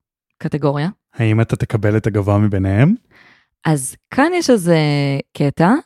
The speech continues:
Speaker 1: שזה לא שאתה אוטומטית תקבל את הגבוה ביניהם, אבל אתה יכול לבחור. קונקרטית, כרגע, בנקודת זמן הנוכחית, השתי, אה,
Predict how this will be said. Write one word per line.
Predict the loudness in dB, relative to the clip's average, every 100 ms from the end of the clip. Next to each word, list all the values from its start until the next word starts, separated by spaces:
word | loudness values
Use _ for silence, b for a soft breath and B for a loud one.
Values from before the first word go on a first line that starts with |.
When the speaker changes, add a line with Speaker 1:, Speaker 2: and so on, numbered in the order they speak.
| _ b b b b
Speaker 1:
שזה | -10 0 2 4
לא | 2
שאתה | 2 2
אוטומטית | 2 2 2 2 2 -2
תקבל | -6 -4 -2
את | -2 -6
הגבוה | -4 -2 -2
ביניהם, | -2 -4 0 -2 -2
אבל | 0 0
אתה | 0
יכול | -4 0 0
לבחור. | 0 -8 -2 -2 -2 -8 -16 _ _ _ _
קונקרטית, | -2 -2 0 0 0 -6
כרגע, | -4 -2 2 0
בנקודת | 0 -6 -8 -10
זמן | -6 -6
הנוכחית, | -6 -8 -6 -6 -6 -8
השתי, | -8 -8 -12 -8 -4 -2 -4 _
אה, | 0 0